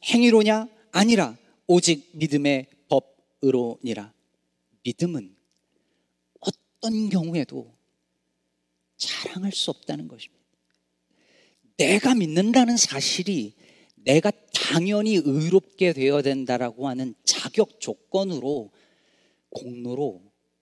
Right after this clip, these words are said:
내세울 수 있는 게 아닙니다. 그렇다면 우리의 믿음은 무엇일까요?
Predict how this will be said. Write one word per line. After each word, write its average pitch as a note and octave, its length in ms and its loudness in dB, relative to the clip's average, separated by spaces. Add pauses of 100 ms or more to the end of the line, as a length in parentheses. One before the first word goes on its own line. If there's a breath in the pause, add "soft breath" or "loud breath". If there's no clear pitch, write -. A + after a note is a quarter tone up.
(440)
내세울 F3 420 -2
수 - 180 -6
있는 A2 220 -10
게 A2 300 -16 (400)
아닙니다. - 540 -20 (1800)
그렇다면 G3 480 -2
우리의 C#3 360 -2
믿음은 C3+ 460 -8
무엇일까요? A2 800 -6